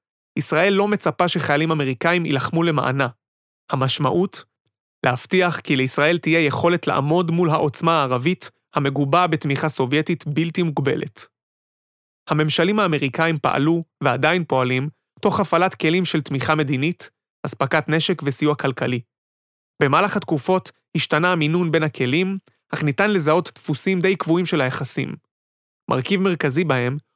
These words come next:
הוא לחץ אמריקאי להגביל את הפעלת הכוח הישראלית באופן ישיר או עקיף,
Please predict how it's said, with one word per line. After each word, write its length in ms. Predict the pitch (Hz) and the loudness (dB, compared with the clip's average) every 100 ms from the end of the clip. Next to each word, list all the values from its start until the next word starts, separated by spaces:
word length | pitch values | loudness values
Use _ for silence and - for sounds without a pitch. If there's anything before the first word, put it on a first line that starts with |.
| _ - | _ 0
הוא 100 | 156 | 2
לחץ 300 | 196 220 175 | 2 0 -2
אמריקאי 440 | 147 139 180 180 | 0 0 0 2
להגביל 420 | 147 127 135 196 | 2 0 0 0
את 120 | 196 | 0
הפעלת 340 | 156 - 151 147 | -2 0 0 -2
הכוח 320 | 131 160 - | 0 0 0
הישראלית 600 | 127 - 123 131 190 - _ _ _ | -4 -4 -2 0 -2 -4 _ _ _
באופן 320 | 143 156 165 | 0 2 0
ישיר 320 | 135 - 202 | 0 0 0
או 200 | 196 156 | 2 2
עקיף, 540 | 127 - 131 - - | 0 -2 -4 -6 -16